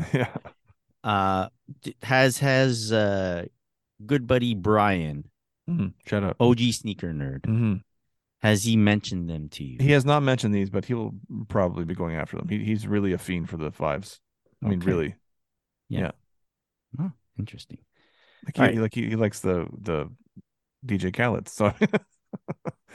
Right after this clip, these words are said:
Speaker 2: Apparently,
Speaker 1: we all
Speaker 2: so
Speaker 1: like,
Speaker 2: did we.
Speaker 1: <laughs> we also, we realized we all also did. <laughs>
Speaker 2: We also
Speaker 1: We just, but
Speaker 2: it
Speaker 1: he admitted it. See, he admitted it before
Speaker 2: Ah.
Speaker 1: anybody else. See? Yeah.
Speaker 2: And it allowed us to, to all agree
Speaker 1: That's
Speaker 2: to
Speaker 1: right.
Speaker 2: it last
Speaker 1: He made us, he
Speaker 2: week.
Speaker 1: made us feel safe. Yeah.
Speaker 2: Wow.
Speaker 1: Yeah.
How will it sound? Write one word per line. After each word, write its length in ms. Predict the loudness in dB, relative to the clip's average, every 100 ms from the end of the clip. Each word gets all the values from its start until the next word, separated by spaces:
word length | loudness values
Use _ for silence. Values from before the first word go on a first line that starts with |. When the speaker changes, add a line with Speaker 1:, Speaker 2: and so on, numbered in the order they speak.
| -4
Speaker 2:
Apparently, 300 | 4 6 8
Speaker 1:
we 20 |
all 80 | 8
Speaker 2:
so 60 | 8
Speaker 1:
like, 200 | 8 6
Speaker 2:
did 0 |
we. 760 | 6 4 0 -2 6 8 8 8 6 4
Speaker 1:
<laughs> 160 | 8
we 100 | 8
also, 340 | 10 8 8 8
we 100 | 8
realized 380 | 8 8 8 6
we 100 | 6
all 160 | 6 6
also 240 | 4 0
did. 180 | -4 -4 -2 -2
<laughs> 400 | -2 -4 -4 -2
Speaker 2:
We 120 | 2 4
also 260 | 2 0 -6 -4 2
Speaker 1:
We 80 | 4
just, 200 | 2 0
but 120 | 0
Speaker 2:
it 60 |
Speaker 1:
he 40 | 0
admitted 320 | 2 2 0
it. 180 | -2 -6
See, 100 | 0
he 100 | 0
admitted 380 | 2 2 4 2
it 100 | 0
before 280 | -2 0 0
Speaker 2:
Ah. 20 |
Speaker 1:
anybody 340 | 0 -4 -4
else. 340 | -6 -10 -18 _ -10
See? 200 | -8 -8 _ _ -20 -20 _ _ -8
Yeah. 100 | -4
Speaker 2:
And 140 | 0 2
it 140 | 4
allowed 400 | 4 6 4 4
us 120 | 2 0
to, 220 | -6 -8 -2
to 140 | 0
all 380 | 4 4 4 0
agree 240 | -4 2
Speaker 1:
That's 140 | 2 4
Speaker 2:
to 60 |
Speaker 1:
right. 120 | 2 0
Speaker 2:
it 140 | -4 _ _ -6
last 180 | 0
Speaker 1:
He 60 | 4
made 100 | 4
us, 100 | 2
he 80 | 0
Speaker 2:
week. 80 | 2
Speaker 1:
made 120 | 2
us 80 | 2
feel 160 | -4
safe. 360 | -2 -6 -6 _
Yeah. 120 | -6 -4
Speaker 2:
Wow. 320 | -2 -6 -10 _ _ _ _
Speaker 1:
Yeah. 140 | -6